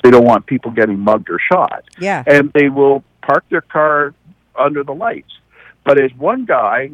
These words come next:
Speaker 1: I was watching a couple one night, and this guy came up, and it was dark. They were parked in a darker area, and he takes out this little flashlight, and he's just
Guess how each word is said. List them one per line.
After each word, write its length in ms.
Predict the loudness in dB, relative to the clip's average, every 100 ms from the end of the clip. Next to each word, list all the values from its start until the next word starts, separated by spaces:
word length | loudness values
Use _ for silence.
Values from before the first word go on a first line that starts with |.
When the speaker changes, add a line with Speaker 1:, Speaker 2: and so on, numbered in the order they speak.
| -16 -16 -10
Speaker 1:
I 80 | -10
was 160 | -10 -8
watching 340 | -8 -8 -10 -14
a 20 |
couple 340 | -10 -10 -10 -14
one 200 | -12 -6
night, 260 | -6 -6 -4
and 100 | -6
this 120 | -4
guy 220 | 0 2 2
came 300 | 0 -2 -2
up, 200 | -4 -2
and 120 | -4
it 80 | -4
was 140 | -8 0
dark. 280 | 2 2 0
They 120 | 2 4
were 200 | 4 0
parked 360 | -4 -8 -8
in 100 | -12
a 60 | -8
darker 380 | -6 -6 -8 -10
area, 400 | -8 -6 -8 -10
and 140 | -8
he 100 | -8
takes 280 | -4 -4 0
out 160 | -2
this 120 | -2 -4
little 240 | -4 -4 -4
flashlight, 580 | -2 -2 -4 -4 -4 -6
and 140 | -6
he's 140 | -6 -4
just 200 | -6